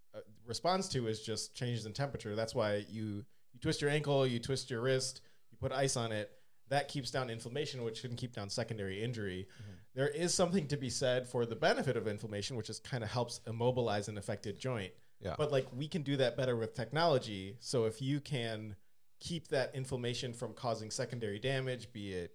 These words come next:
Speaker 1: cutting off blood supply or cut, or, or nerve damage, you can speed up long-term healing. I think that's why players will, you know,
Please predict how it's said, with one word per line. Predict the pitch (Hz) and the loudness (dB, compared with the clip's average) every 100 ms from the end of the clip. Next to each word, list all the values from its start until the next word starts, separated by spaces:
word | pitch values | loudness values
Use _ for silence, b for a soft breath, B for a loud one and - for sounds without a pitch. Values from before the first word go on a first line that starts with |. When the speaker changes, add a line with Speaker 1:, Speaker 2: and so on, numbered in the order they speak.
| - | -10
Speaker 1:
cutting | 120 107 | -6 -6
off | 95 - | -6 -2
blood | 123 | -2
supply | 117 - 117 107 | -2 -4 -2 0
or | 101 | -2
cut, | 101 110 - | -2 -8 -6
or, | 95 92 95 | -6 -6 -6
or | 87 90 | -8 -4
nerve | 117 135 | -2 -2
damage, | 104 92 95 92 | 0 -2 -4 -8
you | 120 | -8
can | 120 110 98 - - - - | -6 -8 -8 -16 -20 -20 -12
speed | - 147 135 | -2 2 4
up | 117 | 2
long-term | 123 123 127 123 117 | 2 0 0 -2 -4
healing. | 101 123 107 90 87 92 - - - - | -4 -4 -4 -4 -10 -16 -20 -20 -16 -8
I | |
think | 110 160 160 | -4 -2 2
that's | 131 117 | 2 2
why | 120 | 2
players | 110 120 110 107 101 | 2 2 2 0 -2
will, | 110 98 98 - | -4 -4 -4 -4
you | 110 | -4
know, | 95 113 | -4 -6